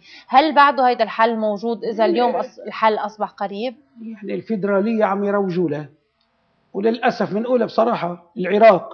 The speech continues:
Speaker 2: ما في بالجنوب دولة
Speaker 1: كردستان.
Speaker 2: شيعية، شيعية، وبكرد-،
Speaker 1: مم.
Speaker 2: وبالشمال دولة كردية. وللأسف يعني حتى الأكراد شعب، ونحن ما عندنا مانع نعترف بكل شيء، لكن ما هكذا تكون ال-، الأمور.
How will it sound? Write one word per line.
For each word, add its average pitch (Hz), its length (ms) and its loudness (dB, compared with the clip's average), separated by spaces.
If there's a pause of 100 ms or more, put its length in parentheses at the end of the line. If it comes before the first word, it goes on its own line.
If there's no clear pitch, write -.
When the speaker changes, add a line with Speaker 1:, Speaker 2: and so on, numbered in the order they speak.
(540)
Speaker 2:
ما 190 100 -2
في 208 120 -2
بالجنوب 190 480 2
دولة 175 440 0 (300)
Speaker 1:
كردستان. 233 240 0
Speaker 2:
شيعية، 214 460 0
شيعية، 190 380 -4
وبكرد-، 220 500 0
Speaker 1:
مم. - 60 -8 (200)
Speaker 2:
وبالشمال 202 720 6
دولة 190 240 4
كردية. 196 560 0 (840)
وللأسف 208 600 0
يعني 196 400 0
حتى 202 380 4
الأكراد 196 800 -2
شعب، 233 340 -4 (600)
ونحن 190 240 -6
ما 202 140 0
عندنا 214 220 -2
مانع 196 280 -4
نعترف 180 380 -2
بكل 214 300 -4
شيء، 185 260 -10 (420)
لكن 185 360 0
ما 254 280 6
هكذا 208 320 0
تكون 208 360 -2
ال-، 196 140 -10
الأمور. 190 600 -4